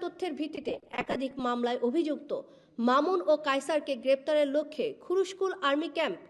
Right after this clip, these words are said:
একটি বিশেষ অভিযান পরিচালনা করে। উক্ত অভিযানে গ্রেপ্তারকৃত আসামি মামুনের বিরুদ্ধে আঠারোটি এবং কায়সারের বিরুদ্ধে উনিশটি মামলা চলমান রয়েছে। অভিযান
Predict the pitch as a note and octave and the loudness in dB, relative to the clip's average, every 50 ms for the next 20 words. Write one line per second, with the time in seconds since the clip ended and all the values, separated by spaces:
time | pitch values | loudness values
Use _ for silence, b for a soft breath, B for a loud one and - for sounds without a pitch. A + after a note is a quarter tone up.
0 | B B B B B A#3+ A#3+ A#3+ - C4 G#3+ G#3 A#3+ D4 D4 - F#4+ F4+ F#4 F#4 | B B B B B -2 -2 0 -6 -8 -6 -2 -4 -2 -2 0 -2 -4 0 2
1 | C#4+ C#4+ D4 D4+ C#4+ D4 C#4+ D4 D4 D4 - - - C#4+ C#4 C4 C#4+ C4 B3 A#3+ | 2 2 2 2 2 0 0 0 -6 -12 -14 -4 -2 -2 -2 0 -2 -2 0 -2
2 | A#3+ A#3 A#3 G#3 E3 D3 G2+ - - - _ _ b b b b b b b b | -4 -4 -4 -6 -6 -6 -8 -12 -16 -20 _ _ b b b b b b b b
3 | b - E4+ F4 F4 F4+ G#4 G4 F4+ E4+ F4 F#4+ E4+ F#4 D4+ A#3 E3+ - - - | b -4 -4 -4 0 0 0 2 2 2 0 0 0 0 0 0 -2 -4 -6 -14
4 | - - - G3 A3+ C4 B3+ C4 D#4 D#4 D4+ D#4 D4+ D4 D4 - C4 C#4 C#4+ - | -20 -18 -4 2 2 2 4 4 0 0 0 0 -2 -2 -2 -2 -2 -2 0 -2
5 | F4+ E4+ F4+ F4 D#4+ D4+ D4 D4+ D#4+ D#4+ D#4+ C4 A#3 C#4 C#4+ D4 B3 C#4 - G3+ | 0 0 0 0 2 2 2 2 0 -2 -2 -2 -2 -2 -2 -2 -4 -6 -6 -8
6 | C#3+ - - b b b b b b B3 C4 C#4+ - E4+ F#4 F#4 F4+ F#4 F#4+ F#4+ | -8 -8 -14 b b b b b b 0 0 0 0 -4 -4 -4 -4 -2 -2 -2
7 | G#4 A4 - C#4 B3+ C#4 C#4 C#4 C#4 C#4+ D4+ D#4 D4+ F4+ F4 F4 F4 D#4+ C#4+ D#4 | -2 -2 -2 2 2 2 2 2 0 0 0 0 0 -4 -4 -4 -4 -4 -4 -4
8 | D4+ D4+ C4 B3 - C4 C#4 E4+ F4 B B B B B B - D#4+ F4+ G4 F#4+ | -4 -4 -6 -2 0 0 0 0 -4 B B B B B B -2 2 2 2 2
9 | G4 - F#4+ F4 E4 D4+ C#4 C4 C4 B3+ C#4+ D4+ - - - - C#4 C4+ C4+ C4+ | 2 0 2 2 2 2 2 0 -2 -4 -4 -6 -10 -6 -2 0 2 2 4 4
10 | C#4 C#4 C#4 C4 A#3+ A3+ G3+ G3 - - - - - _ _ _ _ _ _ _ | 2 2 2 2 2 2 2 -2 -6 -10 -10 -10 -12 _ _ _ _ _ _ _
11 | _ _ B B B B B B B B _ C#4+ D4+ D#4 F4+ F#4+ F#4 G4+ G4+ | _ _ B B B B B B B B _ 6 6 6 6 4 4 4 2